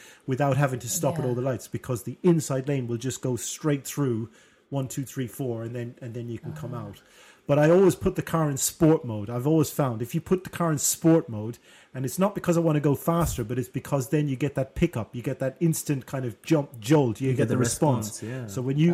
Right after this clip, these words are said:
Speaker 1: when the
Speaker 2: Ah.
Speaker 1: light changes, you know this car is gonna be pulling in in front of you.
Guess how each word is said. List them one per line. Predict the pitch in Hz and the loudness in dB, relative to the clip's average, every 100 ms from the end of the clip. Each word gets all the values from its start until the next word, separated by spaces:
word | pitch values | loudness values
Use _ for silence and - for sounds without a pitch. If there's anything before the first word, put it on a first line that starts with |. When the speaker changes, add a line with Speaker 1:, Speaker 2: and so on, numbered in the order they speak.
| 151 | 2
Speaker 1:
when | 143 147 | 0 2
the | |
Speaker 2:
Ah. | 139 | 6
Speaker 1:
light | 175 143 | 4 4
changes, | - 180 165 113 113 127 - - _ - | 4 6 6 2 -2 -4 -10 -20 _ -10
you | 135 185 | 4 6
know | 185 180 160 | 8 8 6
this | 147 | 4
car | - 147 | 0 -4
is | 135 | -2
gonna | 143 131 | -2 -4
be | 131 | -6
pulling | - 151 135 | -2 -2 0
in | 135 | -4
in | 123 | -4
front | - 151 139 | -2 0 0
of | 113 107 | -6 -4
you. | 127 | -4